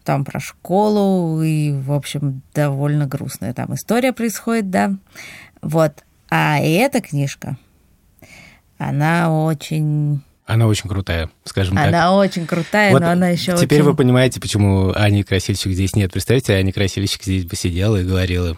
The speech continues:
Speaker 2: «Да, я написал по-настоящему крутую книжку».
Speaker 1: <laughs>
Speaker 2: А я, а я могу спокойно это сказать, как независимый почти человек. Мне ужасно понравилась эта книжка, и детям очень понравилась. И это был такой кайф. Мы сидели,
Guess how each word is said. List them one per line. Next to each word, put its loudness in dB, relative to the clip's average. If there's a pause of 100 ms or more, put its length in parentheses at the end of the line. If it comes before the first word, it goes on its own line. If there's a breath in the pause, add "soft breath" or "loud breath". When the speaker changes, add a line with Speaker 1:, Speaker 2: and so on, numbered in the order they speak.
(160)
Speaker 2:
«Да, -4
я -2
написал -4 (120)
по-настоящему 2
крутую -4
книжку». -4
Speaker 1:
<laughs> 2
Speaker 2:
А 4
я, 4 (320 loud breath)
а 4
я 6
могу 2
спокойно 2
это 0
сказать, 0
как -2
независимый 0 (160)
почти -4
человек. -4 (340)
Мне 6
ужасно 2
понравилась -4
эта -8
книжка, 0
и 2
детям 0
очень -2
понравилась. 0 (160)
И -2
это -2
был 2
такой -2
кайф. 0
Мы 0
сидели, 0